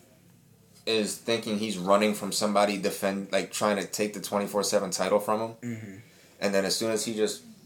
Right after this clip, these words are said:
Speaker 1: slides in the ring, he tries to run, and then somebody clotheslines him over the top rope.
Speaker 2: <laughs>
Speaker 1: Whoever's chasing him pins him, takes the twenty-four seven title, runs. And then Truth tries to just slide back in the Rumble like he never,
Speaker 2: Mm-hmm.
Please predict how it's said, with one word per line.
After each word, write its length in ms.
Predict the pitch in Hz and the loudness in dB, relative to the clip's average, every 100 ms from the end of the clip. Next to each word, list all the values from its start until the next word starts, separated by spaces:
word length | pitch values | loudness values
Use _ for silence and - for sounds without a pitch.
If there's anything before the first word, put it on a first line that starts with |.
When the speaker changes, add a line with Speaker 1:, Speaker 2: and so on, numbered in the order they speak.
| - - - | -20 -20 -18
Speaker 1:
slides 520 | - - 101 101 101 - | -10 0 4 4 4 0
in 220 | 107 110 | -4 -2
the 100 | 107 | 0
ring, 380 | 101 104 113 117 - - - - - | 2 2 0 -6 -14 -20 -20 -20 -14
he 80 | 101 | -6
tries 280 | 110 104 101 | 0 2 2
to 100 | 95 | 0
run, 260 | 92 104 | 0 0
and 60 | 98 | -2
then 80 | 90 | -4
somebody 320 | 101 98 92 | -2 -2 -2
clotheslines 580 | 87 98 95 98 98 95 | -4 -4 -2 -2 -4 -4
him 120 | 90 | -4
over 240 | 90 92 | -4 -2
the 120 | 92 90 | -6 -4
top 300 | 98 92 92 | 0 2 2
rope. 380 | 98 101 - - - - - - - - | 0 -2 -4 -6 -6 -10 -18 -20 -20 -20
Speaker 2:
<laughs> 680 | - - - - _ - | -20 -20 -20 -20 _ -12
Speaker 1:
Whoever's 360 | - 101 98 95 | 0 2 2 0
chasing 360 | - 101 - 98 | 0 0 0 -2
him 120 | 95 | -4
pins 300 | - 104 98 | -2 -2 0
him, 180 | 98 95 | -2 0
takes 240 | 98 - | -2 -2
the 80 | 98 | -6
twenty-four 340 | 104 101 95 | -6 -4 -4
seven 240 | 95 98 92 | -4 -4 -4
title, 320 | 95 95 95 | -2 -2 -2
runs. 460 | 90 95 95 - - - - - - - - - - - - | -2 -4 -4 -10 -14 -20 -20 -20 -20 -20 -20 -20 -20 -12 -4
And 80 | 98 | -2
then 100 | 95 | 0
Truth 300 | - 110 - | 0 0 0
tries 280 | 104 101 - | 2 4 2
to 60 | 95 | -6
just 200 | - - | -4 0
slide 300 | 104 104 104 | 4 4 6
back 200 | 104 - | 2 2
in 100 | 247 | -2
the 60 | 127 | 0
Rumble 360 | - 120 120 | 2 0 2
like 180 | 117 107 | 0 0
he 140 | - 117 | 0 0
never, 380 | 110 131 110 | 2 4 2
Speaker 2:
Mm-hmm. 120 | 117 | 0